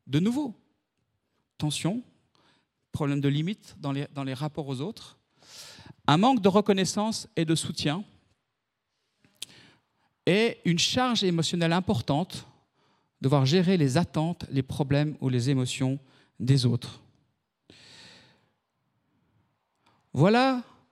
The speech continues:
il y a beaucoup, il y a pas tous, mais il y a beaucoup de points qui ressortent où il y a cette notion d'illimité. On peut pas répondre à tous les besoins des autres. On peut pas répondre à toutes les attentes de mon travail,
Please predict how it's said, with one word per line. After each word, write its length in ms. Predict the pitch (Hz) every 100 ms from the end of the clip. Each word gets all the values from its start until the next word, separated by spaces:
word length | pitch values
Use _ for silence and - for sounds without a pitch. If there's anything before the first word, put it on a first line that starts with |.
| _ _ -
il 60 |
y 20 | 151
a 80 |
beaucoup, 280 | 147 240 - -
il 60 |
y 40 | 160
a 40 |
pas 120 | 247
tous, 340 | - 202 - 170
mais 80 |
il 20 | 143
y 40 |
a 40 |
beaucoup 340 | 147 233 - 269
de 120 | 175
points 440 | 151 - 175 220
qui 160 | 247 165
ressortent 580 | - 180 - 202 123 -
où 80 | 165
il 20 |
y 40 | 165
a 60 |
cette 200 | - 165
notion 460 | 165 185 - 190 247 _ _ _ _ _ _ _ _ _ _ -
d'illimité. 680 | 120 147 147 135 127 104 - _ _ _
On 120 | - 143
peut 60 |
pas 120 | 254
répondre 440 | 220 160 196 160 - _ -
à 120 | 131 - _
tous 220 | - 247
les 120 | 202 147
besoins 340 | 135 123 135
des 200 | 123 113
autres. 280 | 120 - - - - _
On 40 |
peut 120 | -
pas 480 | - 254 247 247 - -
répondre 420 | 170 165 196 135
à 60 |
toutes 280 | - 220 -
les 260 | 156 127 147
attentes 580 | 165 - 190 190 - - - - -
de 120 | 143
mon 140 | 147 143
travail, 580 | - 135 135 127 120